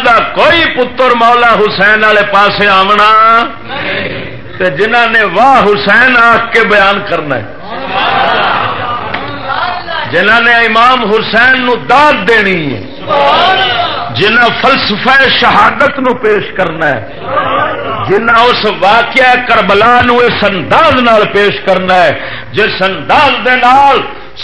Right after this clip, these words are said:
سامعین نو جرت اور بہادری ملے۔ لازماً ساڈے نوجواناں وچ ایک نہیں لکھاں ایسے جوان پیدا ہون گے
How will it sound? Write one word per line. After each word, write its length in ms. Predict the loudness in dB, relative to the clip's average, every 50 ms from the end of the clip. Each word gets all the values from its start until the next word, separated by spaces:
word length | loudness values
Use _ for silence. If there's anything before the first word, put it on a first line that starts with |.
| -4
سامعین 720 | 0 2 2 2 2 2 0 0 2 2 0 -2 -2 -4 -4
نو 80 | -4
جرت 520 | -6 -6 -4 -2 -2 0 0 0 0 0 0
اور 80 | -2 -2 -2 -2
بہادری 520 | 0 0 2 2 0 0 0 0 0 2
ملے۔ 400 | 2 2 2 4 4 4 2 2 0 -2 -6 -10 -8 -6
لازماً 680 | -4 -2 0 0 2 2 2 2 2 2 2 2 0 0 -2 0
ساڈے 320 | 0 0 0 2 0 0 0
نوجواناں 720 | 0 0 0 0 0 -2 0 0 2 0 0 0 0 0
وچ 260 | 0 0 0 -2 -2 -6 -8 -8 -10 -14 -8 -2
ایک 280 | 0 0 0 0 -2 -2
نہیں 640 | 0 0 0 0 0 -2 -4 -6 -10 -12 -6 -2
لکھاں 560 | 0 0 0 0 -2 0 2 2 4 2 2
ایسے 260 | 0 0 0 0 0
جوان 320 | 2 2 4 4 4 2 2
پیدا 460 | 0 0 0 0 2 2 2 2 2
ہون 220 | 2 2 2 0 0 0 0
گے 260 | 2 2 2 2 0